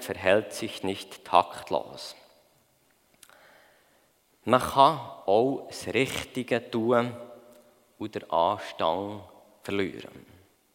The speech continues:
oder verletzen. Manchmal bedeutet Liebe Zurückhaltung in dem, was wir sagen und was wir tun. Und manchmal ist es echt schwierig,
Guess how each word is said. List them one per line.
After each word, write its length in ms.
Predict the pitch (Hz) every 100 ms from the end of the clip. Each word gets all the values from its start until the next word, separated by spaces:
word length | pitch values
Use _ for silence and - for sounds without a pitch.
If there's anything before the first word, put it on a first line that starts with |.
| _ _ _
oder 100 | -
verletzen. 720 | - - 90 87 - - - - - _ _ _ _ _ _ _ _ _ _ _ _ _ _ _ - - - -
Manchmal 460 | 113 156 175 180 - -
bedeutet 800 | 117 131 170 - - 156 - 107
Liebe 680 | 107 139 156 151 160 156 147 - - - -
Zurückhaltung 880 | - 110 - - 78 - - - - - - _ _ _ _ _ - _
in 120 | 95
dem, 240 | 101 101 104
was 180 | 98
wir 80 | 107
sagen 480 | - 98 76 - 50 53 - - _ -
und 80 |
was 180 | 76 73
wir 160 | 92 -
tun. 260 | 92 50 - - _ _ _ _ _ _ _ _ _ _ _ _ _ _ - - -
Und 80 | 101
manchmal 460 | 117 175 156 147 127
ist 100 | 110
es 160 | 101
echt 960 | - - - 135 151 - - - - -
schwierig, 580 | 101 123 117 - -